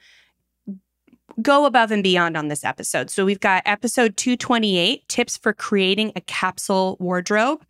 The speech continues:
uh, that you will love for years. So this is, this is overview of capsule wardrobe. Today,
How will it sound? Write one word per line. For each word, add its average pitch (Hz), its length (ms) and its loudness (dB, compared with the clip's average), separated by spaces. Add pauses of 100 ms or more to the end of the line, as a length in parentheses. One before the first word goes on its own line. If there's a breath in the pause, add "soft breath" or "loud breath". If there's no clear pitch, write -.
(460 loud breath)
uh, 175 200 2
that 175 160 -2
you 190 100 0
will 185 80 2
love 175 380 -2
for - 240 -2
years. 175 800 -2 (420)
So 208 200 0
this 196 280 0
is, 190 420 0 (720)
this 302 200 2
is 240 240 0
overview 208 520 2
of 175 200 2
capsule 170 400 -2
wardrobe. 156 480 -2
Today, 269 440 2